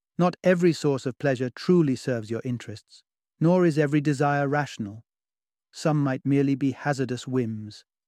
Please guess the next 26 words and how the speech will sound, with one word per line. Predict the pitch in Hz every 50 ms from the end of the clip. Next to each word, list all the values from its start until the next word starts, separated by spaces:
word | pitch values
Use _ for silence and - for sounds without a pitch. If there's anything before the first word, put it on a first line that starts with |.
| _ _ _ _ _ _ _ _ -
Therefore, | - 165 165 160 - 170 156 139
to | - - 139
lead | 139 151 151 135
a | 147
moral | 131 131 143 147 160 165 156 147
life, | 139 135 131 127 117 120 123 - - _ _ _ _ _ _ _ _ _ _
one | - 139 139 147 147
must | 147 143 139 -
make | - 139 135 139 139 _
discerning | - 139 123 - - 151 131 123 123 123 120
decisions. | 113 117 - - 117 101 110 110 107 110 - - _ _ _ _ _ _ _ _ _ _ -
Indeed, | 156 160 160 143 170 170 175 170 156 143 - _ _ _ _ _ _ _ _ _ _ -
living | - 151 175 185 170 180 180 175
morally | 170 175 175 175 180 180 180 175 175 185 180
implies | 170 160 - - 170 170 160 165 160 143
shouldering | - - - 170 170 175 160 165 165 165 165 175 -
a | 156 -
considerable | - 160 156 - - - 175 170 175 160 165 170
responsibility. | 160 165 156 - - 165 160 156 147 - 156 147 160 160 165 143 147 131 123 _ _ _ _ _ _ _ _ _ _ _ _ _ _ _ _ _ -
Moreover, | 160 170 175 175 175 175 170 175 165 - _ _ -
it | - 170 -
necessitates | 175 165 151 - - 185 170 - 180 - - 165 160 151 -
the | - 160 156
use | 143 156 160 147 - -
of | 151 139 135
reason. | 151 160 165 151 120 127 117 117